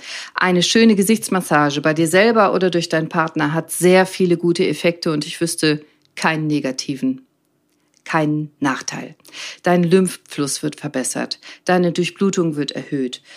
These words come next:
du hast Anti-Aging-Effekte. Du kannst es mit einer sinnvollen Gesichtspflege verbinden. Es erhöht die Glückshormone in deinem Körper und wirkt gegen Verspannung genauso gut wie gegen schlechte Laune. Gesichtsmassage ist für jeden geeignet.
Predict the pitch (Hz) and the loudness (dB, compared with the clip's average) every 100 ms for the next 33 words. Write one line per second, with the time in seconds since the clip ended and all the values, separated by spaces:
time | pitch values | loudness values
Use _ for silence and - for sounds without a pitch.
0 | - - 196 185 - - 170 - - 160 | -20 -6 -2 0 0 -2 -2 -2 0 0
1 | 156 143 - 139 - 120 - - - _ | 0 -2 -4 -10 -10 -10 -10 -14 -16 _
2 | - - - - 240 220 180 - 170 175 | -20 -8 -8 0 0 0 -4 -4 -2 -2
3 | 165 175 170 - 165 160 160 180 - - | 0 -2 -2 0 0 0 -2 -2 -4 -12
4 | - 160 147 143 - 135 135 131 - 143 | -6 -4 -2 -4 -8 -8 -4 -4 -6 -12
5 | 151 _ - - - - 208 208 196 175 | -16 _ -20 -12 -6 -2 0 0 -2 -6
6 | 190 - 175 165 160 160 151 151 147 - | -6 -4 -2 -2 0 -2 -2 -4 -4 -4
7 | 190 185 180 - 151 170 160 - - _ | -4 -2 -4 -4 -4 -4 -6 -8 -20 _
8 | _ - 175 175 180 - - 175 190 196 | _ -4 -2 -2 -4 -4 -2 -2 0 0
9 | 202 196 156 156 165 175 156 156 - 202 | -2 -2 -2 0 0 -2 -2 -4 0 2
10 | 180 165 160 160 - 151 147 - 156 151 | 4 2 0 -2 -2 -2 -4 -6 -4 -4
11 | - 170 160 156 151 143 143 - _ - | -6 -4 -2 0 0 -2 -6 -14 _ -20
12 | - - - - - _ - 202 269 - | -20 -20 -20 -20 -20 _ 0 2 0 0
13 | 247 240 214 202 196 - 185 202 202 185 | 0 2 2 0 -2 -4 0 0 2 -2
14 | 170 - - 139 - - - - | -2 -6 -4 -6 -6 -12 -12 -14